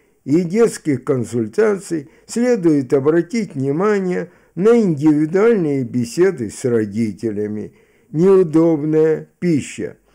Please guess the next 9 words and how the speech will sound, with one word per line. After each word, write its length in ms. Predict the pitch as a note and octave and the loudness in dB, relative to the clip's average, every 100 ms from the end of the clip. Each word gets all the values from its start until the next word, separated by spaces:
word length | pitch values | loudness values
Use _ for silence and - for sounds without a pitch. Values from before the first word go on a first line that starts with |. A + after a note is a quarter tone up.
| _ _ | _ _
переполнение 1160 | D#3+ F3 F3+ F3+ F3+ D#3+ D3+ E3+ F#3 F3+ F3+ F3+ | 2 4 4 2 0 0 0 2 2 0 0 -2
кишечника 1000 | F3+ D#3 C3+ C#3+ C3+ - A#2 G2 - F2+ _ _ | -2 -6 -2 -2 -2 -6 -12 -10 -12 -12 _ _
и 100 | D3+ | -2
молоче-, 540 | E3+ E3 D#3+ C#3 E3+ | 2 4 2 2 -4
и 180 | - D#3 | -2 0
мочевого 680 | E3 E3+ B2+ D#3+ E3+ F#3+ F3+ | 0 0 0 2 2 2 0
пузыря 760 | C3+ E3 C3+ D#3+ C#3+ C3+ B2+ - - _ | -2 -4 0 0 0 -2 -4 -6 -18 _
на 320 | C3+ D3 C#3 | 0 0 0
ночь 360 | D#3 F3+ - | -2 -4 -10